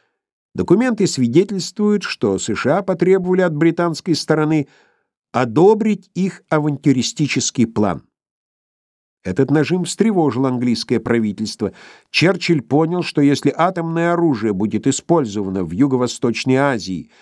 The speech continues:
при соучастии Англии, это навлечёт опасность атомной бомбардировки на Британские острова. «То, что случилось в далёких джунглях Юго-Восточной Азии, —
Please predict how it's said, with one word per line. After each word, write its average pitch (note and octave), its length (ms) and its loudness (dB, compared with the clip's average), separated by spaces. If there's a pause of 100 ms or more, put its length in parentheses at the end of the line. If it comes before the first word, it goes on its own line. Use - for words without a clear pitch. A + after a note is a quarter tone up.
(240)
при B2 180 2
соучастии B2 840 0
Англии, B2+ 600 -2 (560)
это D#2 200 -2
навлечёт C3+ 520 2
опасность C#3+ 640 -4
атомной C#3+ 420 0
бомбардировки B2 1120 0
на C3 160 2
Британские C#3+ 680 0
острова. E3+ 520 -2 (1400)
«То, F3+ 200 4
что F3+ 220 -2
случилось F3 600 2
в G2 80 -8
далёких D3 520 0
джунглях D#3 640 0
Юго-Восточной D3 800 0
Азии, — D#3+ 380 0